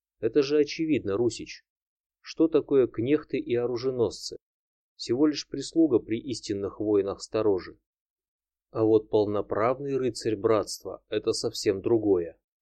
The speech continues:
Это опытный ветеран, постигавший воинское искусство с детства и совершенствующий своё мастерство до самой смерти.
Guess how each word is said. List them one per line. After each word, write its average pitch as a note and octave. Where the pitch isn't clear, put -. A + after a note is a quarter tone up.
Это A#2+
опытный B2+
ветеран, A#2+
постигавший G#2+
воинское A2
искусство G#2+
с E2+
детства G#2
и -
совершенствующий G#2+
своё G#2+
мастерство G#2+
до G#2
самой G2+
смерти. -